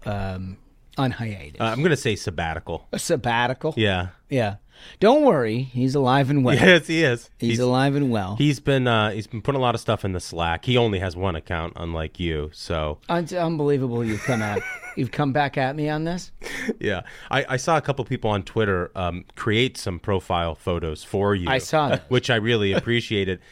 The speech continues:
Speaker 2: It did divide the minions, like, almost a fifty fifty
Speaker 1: <laughs> Yeah, no,
Speaker 2: split.
Speaker 1: I, I noticed that.
Speaker 2: You know, people are either in my camp or your camp on the whole thing.
Speaker 1: Yeah. Yeah, it's a, it's a direct, uh, through line on how they feel about Slack in general.
Speaker 2: Yeah.
Speaker 1: Which I think is the separation here.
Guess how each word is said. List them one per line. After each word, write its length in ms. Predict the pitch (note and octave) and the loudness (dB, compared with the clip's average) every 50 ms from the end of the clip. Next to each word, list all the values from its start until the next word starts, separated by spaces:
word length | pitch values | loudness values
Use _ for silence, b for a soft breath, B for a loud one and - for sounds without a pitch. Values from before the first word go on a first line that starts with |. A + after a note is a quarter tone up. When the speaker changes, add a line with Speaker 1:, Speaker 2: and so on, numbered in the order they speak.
| B B B | B B B
Speaker 2:
It 200 | - C#3 C3 - | -2 -2 -2 0
did 220 | - D3 E3+ D3+ | 2 2 2 2
divide 400 | C3+ C#3+ B2+ A2+ B2 A#2+ A#2+ G2+ | 2 2 4 6 6 4 4 2
the 80 | F2 F#2+ | -2 -4
minions, 540 | F#2 G2+ G#2 G2 F2 D#2 D2 C#2+ - - G2+ | -2 -2 -2 -2 -2 -6 -10 -12 -12 -10 -10
like, 120 | F2+ - - | -10 -6 0
almost 360 | C3 E3 G#3+ G#3 C#3 - - | 2 2 4 4 2 2 0
a 40 | G2+ | -6
fifty 320 | - - G#2 - - - | -2 -2 -2 -2 -2 0
fifty 280 | - - - - - - | 0 0 2 6 6 6
Speaker 1:
<laughs> 0 | |
Yeah, 80 | - - - | 6 6 4
no, 60 | F#4+ | 4
Speaker 2:
split. 300 | - - B2 - - - - | 4 6 4 2 2 2 2
Speaker 1:
I, 360 | - - - - - D4 C4+ B3 | 0 0 2 2 0 0 0 0
I 60 | C#3+ | 2
noticed 380 | C3+ C4+ C4+ C4 A#3 A3 - - | 4 4 4 4 2 0 0 -2
that. 180 | D#3 C3+ B2+ | -2 2 4
Speaker 2:
You 60 | D3 C3 | 4 4
know, 80 | B2+ | 4
people 280 | - D3+ D3+ - C#3 C3+ C#3 | 4 2 0 0 2 2 2
are 100 | C3+ C#3+ - | 2 2 2
either 280 | C#3 C#3 C3 C3 A#2+ | 0 2 4 4 4
in 80 | A#2 A2+ | 4 4
my 200 | A#2 A#2+ B2 A#2 | 2 2 2 0
camp 300 | - - B2 A#2 G#2 - | 0 0 0 0 0 0
or 60 | G#2+ | -2
your 240 | G2+ G2+ A2+ B2 A#2 | 0 2 2 2 2
camp 300 | - A#2+ G#2 F2+ E2 G2 | 2 0 -2 -2 -2 -4
on 140 | F#2 F2+ F2 | -4 -2 -2
the 80 | E2+ E2+ | -2 0
whole 160 | G2+ G2 F#2+ | 0 0 0
thing. 180 | - - A#2+ | 2 4 4
Speaker 1:
Yeah. 220 | E3 D3+ A#2+ E2+ G2 b b b b b b b b | 4 4 4 0 -6 b b b b b b b b
Yeah, 140 | E3 D#3 D3 | 2 2 2
it's 300 | C#3+ D#3 D#3 D3 - D#3+ | 2 2 0 0 0 -2
a, 200 | D#3+ C#3 - - | -2 -2 -2 -4
it's 140 | C#3 - - | -4 -2 -2
a 60 | C#3 | -4
direct, 580 | A#2 C3 C3 C3 C3 C3 B2+ - - - - - - - | -2 0 0 2 2 2 2 0 -2 -8 -12 -12 -6 -2
uh, 320 | C3+ B2 A2+ G#2+ G#2+ G#2+ - | 0 0 2 2 0 -2 -4
through 420 | - - - D3 D3+ C#3+ C3+ C3 | -8 -8 -2 2 2 4 4 2
line 220 | B2 A#2 A2 A2 G#2+ | 2 0 0 -2 -2
on 80 | G#2 | -2
how 120 | A2 A2+ A#2 | -2 -2 -2
they 120 | A2 G#2 | -4 -4
feel 200 | G2 - B2 A2+ | -4 -4 -4 -2
about 240 | G#2 G#2+ G#2+ G#2 - | -2 -2 -4 -4 -6
Slack 380 | - - B2 A#2 G#2+ G2+ - | -6 -6 -4 -4 -4 -4 -4
in 100 | G#2+ G2 | -6 -6
general. 480 | F2+ G2 G2+ G2 G2 G#2+ A#2 B2+ C3+ C3+ _ - | -6 -6 -6 -4 -4 -4 -2 -4 -4 -6 _ -4
Speaker 2:
Yeah. 260 | - A#2+ G#2+ F#2 D#2+ D#2 - - | 2 2 2 2 2 -2 -8 -4
Speaker 1:
Which 220 | - D3+ C#3+ - | -2 -2 0 2
I 120 | C#3+ C3 A#2+ | 2 0 0
think 320 | - - D#3 D3+ C3+ - | 0 0 -2 0 0 -2
is 100 | B2+ G2+ | -6 -6
the 100 | A2 A#2+ | -6 -8
separation 760 | - - B2 G#2+ - - G#2+ A2 A2 A2 G#2 - - A2+ G#2+ | -6 -4 -4 -6 -6 -6 -8 -6 -6 -4 -6 -6 -6 -6 -6
here. 320 | G2 G#2+ G#2+ G#2+ A2+ B2 | -6 -4 -4 -4 -4 -6